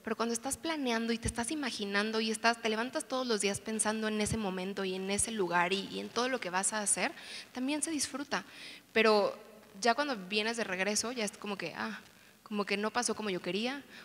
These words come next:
o pasó muy rápido, o me dolía la cabeza, o algo. Y se nos olvida que el proceso también es muy bonito y que hay que abrazarlo. Y también el conocernos. Siento que es un proceso súper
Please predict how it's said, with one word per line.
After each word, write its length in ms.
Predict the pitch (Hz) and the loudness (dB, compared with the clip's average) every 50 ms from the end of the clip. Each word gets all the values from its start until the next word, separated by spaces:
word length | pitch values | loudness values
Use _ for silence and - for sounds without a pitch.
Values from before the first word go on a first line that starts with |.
| - - | -14 -6
o 200 | - 180 180 175 | -2 -2 -2 -2
pasó 280 | 175 - - 185 190 196 | -2 0 0 0 2 2
muy 140 | 196 196 190 | 2 2 2
rápido, 540 | 190 190 202 220 220 240 247 240 247 247 240 | 4 4 4 2 2 -2 -4 -2 -2 -2 0
o 100 | - 190 | -2 -2
me 100 | 190 185 | -2 0
dolía 200 | 185 180 185 190 | 2 2 2 2
la 100 | 202 202 | 0 0
cabeza, 560 | - 165 165 185 208 214 - - 220 226 - - | -2 -2 -2 0 0 -2 0 2 2 2 2 2
o 120 | 175 175 | 0 0
algo. 300 | 175 180 196 202 240 330 - - - - | 0 0 0 0 -4 -4 -6 -10 -16 -10
Y 80 | - 214 | -4 -2
se 120 | - 240 | 0 2
nos 120 | 240 233 233 | 2 2 2
olvida 240 | 233 226 247 285 | 2 2 0 0
que 80 | 294 277 | 0 0
el 60 | 240 | -2
proceso 400 | - - 196 196 - 220 - - | 0 0 0 2 2 0 0 -2
también 300 | - 226 208 208 214 226 | -4 -4 -4 -2 -2 -2
es 100 | 240 226 | -2 -2
muy 220 | 233 226 226 240 240 | -2 -2 -2 -2 -2
bonito 320 | 233 233 233 220 220 208 | -2 -4 -4 -2 0 -2
y 40 | 214 | -2
que 120 | - 196 | 0 -2
hay 60 | 190 | -4
que 100 | 190 - | -4 -4
abrazarlo. 520 | 190 190 190 185 - - 185 185 180 214 285 - - - - - - - - | -2 -2 0 0 0 0 0 0 0 -2 -4 -6 -10 -12 -10 -10 -10 -10 -6
Y 80 | - 208 | 2 6
también 300 | 233 220 226 233 233 247 | 6 6 8 6 4 4
el 120 | 262 262 | 2 0
conocernos. 680 | - - 185 190 190 190 - 220 214 214 190 170 185 | 2 0 0 2 2 2 2 4 2 2 0 0 0
Siento 300 | - - 208 214 220 226 | 0 0 0 -2 -4 -4
que 100 | 220 - | -2 0
es 120 | 202 202 - | 0 0 -2
un 100 | 220 208 | -4 -4
proceso 400 | - 196 208 202 202 196 202 202 | -4 -4 -4 -4 -4 -4 -4 -4
súper 500 | - - - 214 - - 196 202 - | -6 -6 -8 -4 0 2 4 4 2